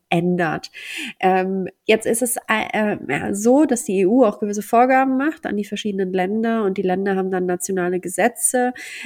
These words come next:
Ähm, da wird so die, der Rahmen quasi, den die E U vorgibt, nochmal wirklich in nationales Gesetz überführt. Und dann kann man schon sagen, dass für alle Stadtwerke in Deutschland das Gleiche gilt, ne?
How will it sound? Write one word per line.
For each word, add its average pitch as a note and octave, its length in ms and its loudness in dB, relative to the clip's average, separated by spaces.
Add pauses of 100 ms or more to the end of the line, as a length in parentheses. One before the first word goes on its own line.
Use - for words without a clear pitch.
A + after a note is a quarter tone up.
(140)
Ähm, G3 460 0
da F3+ 160 4
wird G3+ 180 0
so G3 120 -2
die, F#3 420 -2 (840)
der G3 340 8
Rahmen G3+ 640 6
quasi, G3+ 480 0
den F#3+ 160 0
die F3 160 6
E C3+ 60 4
U F#3 160 2
vorgibt, F#3 640 2
nochmal F3 400 0
wirklich - 280 -4
in F3+ 120 -4
nationales F3 600 -4
Gesetz D#3 340 -4
überführt. E3+ 640 -2
Und E3 160 -4
dann E3+ 180 2
kann F#3 160 -4
man F3+ 140 0
schon F#3+ 200 0
sagen, F3+ 280 2
dass E3+ 180 -8
für - 160 -2
alle F3 160 -4
Stadtwerke F#3 440 -6
in F3+ 80 -4
Deutschland E3+ 300 -4
das F3 140 -6
Gleiche E3+ 380 -2
gilt, F3 500 0
ne? F#3+ 180 -4